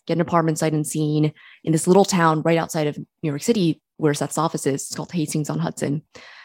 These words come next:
And what initially started off as a six-month role eventually led to, to over three years, uh, working together and starting the Alt M B A together. So that's how we, how we got connected.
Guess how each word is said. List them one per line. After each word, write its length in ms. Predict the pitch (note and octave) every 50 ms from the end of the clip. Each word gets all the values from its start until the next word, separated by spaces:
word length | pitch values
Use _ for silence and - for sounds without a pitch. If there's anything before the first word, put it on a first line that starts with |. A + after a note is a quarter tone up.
| - - _ _ _ -
And 500 | F3+ F#3 E3 E3 E3 E3 D#3+ D#3+ D#3 - - -
what 120 | F#3 F#3
initially 480 | F#3+ F#3 F#3 G#3 A3+ - A#3+ G#3 G3 F#3
started 300 | - - F3+ F3 E3+ E3
off 160 | D#3+ - E3
as 140 | D#3 - D3+
a 60 | D3
six-month 680 | - - - F3 F3 - - - E3 D3+ D3 D3 -
role 440 | A3 C4+ C4+ G#3+ F3 E3 D#3+ D#3+ - -
eventually 640 | F3 D3+ D#3 E3 F3 F#3 - - E3+ E3 E3 D#3 D#3
led 260 | D#3+ E3 D#3 D#3 D#3
to, 280 | - E3 E3 D#3+ D3+ D3 - _
to 100 | - -
over 220 | - F3 D3+ D#3 E3
three 280 | D#3 - E3+ F#3 F3+
years, 500 | E3 E3+ F3 D#3 C#3+ C3+ D#3 - - - - _ _ _ _ _ _ _ _ _ _ -
uh, 100 | - -
working 260 | - E3+ G3 G3 A3+ G3
together 340 | F3+ D3+ B2 F2+ - - _ _ _ _ _ _ _ _ _ - - -
and 300 | F3 E3 D#3+ D3+ D3 -
starting 240 | - D#3 D3+ D#3
the 60 | D#3+ D#3+
Alt 160 | D3+ D3+ F3
M 60 | D#3+
B 100 | E3 F#3+
A 20 |
together. 400 | G3 - D3+ C#3 C#3 B2+ - - _ _ _ _ _ _ _ _ _ _ _ F#3+
So 120 | - -
that's 180 | G3 A3 A#3 A#3
how 60 | A#3
we, 340 | A#3+ B3 A3+ G#3+ - - _ _ _ -
how 80 | G3
we 80 | F#3+ G3+
got 160 | G#3+ F#3+ -
connected. 540 | - F3+ D#3+ D#3 - D#3 C#3+ C#3+ C#3+ D#3